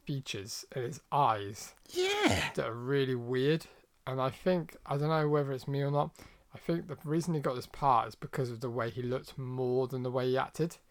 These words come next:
Speaker 2: He's a handsome guy.
Speaker 1: He's handsome, but he looks otherworldly.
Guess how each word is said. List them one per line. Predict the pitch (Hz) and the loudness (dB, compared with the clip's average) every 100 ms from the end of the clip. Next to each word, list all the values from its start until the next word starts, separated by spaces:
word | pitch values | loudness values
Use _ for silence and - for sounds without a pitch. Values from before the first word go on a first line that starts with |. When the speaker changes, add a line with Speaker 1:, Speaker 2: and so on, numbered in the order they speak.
| - | -4
Speaker 2:
He's | 160 110 | -2 0
a | |
handsome | 90 113 104 - 90 | 0 2 2 0 -2
guy. | 90 87 69 - _ - | 0 0 -2 -8 _ -4
Speaker 1:
He's | 156 151 | -2 -2
handsome, | - 202 190 143 | 2 2 2 -2
but | 123 123 | -2 -2
he | 131 131 | -2 -2
looks | 139 147 151 - - - | -2 0 0 -2 -16 -2
otherworldly. | 143 143 127 139 139 139 156 175 | 0 0 0 2 4 2 2 0